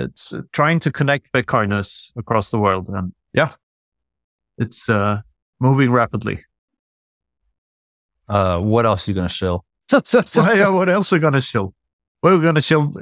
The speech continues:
Speaker 1: shill my stuff.
Speaker 2: We'll shill the
Speaker 1: <laughs> But that's
Speaker 2: book.
Speaker 1: obvious.
Speaker 2: Oh, yeah, I'm writing
Speaker 1: Yeah.
Speaker 2: the foreword to your book. I don't think we
Speaker 1: Oh, yeah,
Speaker 2: mentioned
Speaker 1: yeah, yeah. We're doing a
Speaker 2: Yes.
Speaker 1: rehash of my first
Speaker 2: Rehash.
Speaker 1: two books. Yeah, this is,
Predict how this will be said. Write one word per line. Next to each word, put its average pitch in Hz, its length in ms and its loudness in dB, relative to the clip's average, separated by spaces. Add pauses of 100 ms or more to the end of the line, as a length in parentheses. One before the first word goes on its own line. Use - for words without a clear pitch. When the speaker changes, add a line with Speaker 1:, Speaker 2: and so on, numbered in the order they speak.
(160)
Speaker 1:
shill 156 240 0
my 151 200 2
stuff. - 460 0 (380)
Speaker 2:
We'll 123 200 2
shill 170 260 2
the 143 80 4
Speaker 1:
<laughs> 156 60 4
But 127 40 -2
that's 165 220 2
Speaker 2:
book. 170 160 2
Speaker 1:
obvious. 151 240 4
Speaker 2:
Oh, 156 100 4
yeah, 170 220 0
I'm 143 100 0
writing 139 300 2
Speaker 1:
Yeah. 107 80 2
Speaker 2:
the 101 60 -6
foreword 143 440 2
to 117 100 0
your 110 100 4
book. 127 180 -4
I 117 40 -2
don't 120 140 -4
think 131 120 -6
we 123 100 -2
Speaker 1:
Oh, 233 120 4
yeah, 240 180 4
Speaker 2:
mentioned 233 100 2
Speaker 1:
yeah, 220 140 4
yeah. 180 280 2 (300)
We're 165 80 4
doing 214 220 4
a 202 100 4
Speaker 2:
Yes. 156 40 2
Speaker 1:
rehash 151 720 2
of 131 200 0
my 135 200 2
first 107 300 2
Speaker 2:
Rehash. 160 100 0
Speaker 1:
two 151 120 0
books. 127 340 0
Yeah, 170 160 4
this 156 280 -2
is, - 160 -4